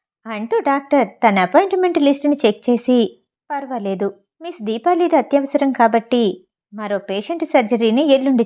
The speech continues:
చేస్తాను, రేపే వచ్చేయొచ్చు." వృత్తిపరంగా ఎలా మాట్లాడితే నమ్ముతారో అలానే మాట్లాడారు డాక్టర్. వైద్యుడు దైవంతో సమానమని అంటారు, కానీ ఈ డాక్టర్ని చూస్తుంటే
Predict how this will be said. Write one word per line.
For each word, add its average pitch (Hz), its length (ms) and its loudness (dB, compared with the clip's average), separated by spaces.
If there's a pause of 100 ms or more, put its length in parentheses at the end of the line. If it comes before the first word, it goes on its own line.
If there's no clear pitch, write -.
చేస్తాను, 196 420 2 (360)
రేపే 262 280 -6
వచ్చేయొచ్చు." 247 640 -2 (520)
వృత్తిపరంగా 247 760 -2 (280)
ఎలా 208 260 4
మాట్లాడితే 302 640 2
నమ్ముతారో 269 680 2 (160)
అలానే 294 420 4
మాట్లాడారు 208 640 2
డాక్టర్. 214 500 -2 (840)
వైద్యుడు 208 520 -4 (280)
దైవంతో 302 500 0
సమానమని 247 640 2
అంటారు, 202 440 2 (480)
కానీ 208 260 -10
ఈ 294 180 -2
డాక్టర్ని 220 600 -2
చూస్తుంటే 240 420 2